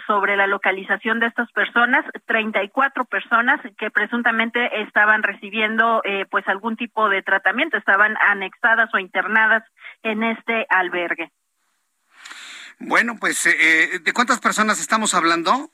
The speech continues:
Speaker 2: ¿Nos, nos informaste?
Speaker 1: Son treinta y cuatro las que se dejaron ahí abandonadas en la carretera Zapotlanejo.
Speaker 2: Qué barbaridad. Bueno, gracias por esta información, Mayeli.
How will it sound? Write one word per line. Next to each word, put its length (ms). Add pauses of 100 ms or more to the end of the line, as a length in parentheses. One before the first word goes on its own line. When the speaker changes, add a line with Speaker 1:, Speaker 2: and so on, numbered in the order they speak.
Speaker 2:
¿Nos, 360
nos 180
informaste? 680 (640)
Speaker 1:
Son 200
treinta 340
y 80
cuatro 400
las 240
que 540
se 60 (100)
dejaron 420
ahí 160
abandonadas 640
en 80
la 100
carretera 460
Zapotlanejo. 580 (180)
Speaker 2:
Qué 300 (160)
barbaridad. 580 (160)
Bueno, 240 (280)
gracias 340
por 140
esta 160
información, 500
Mayeli. 560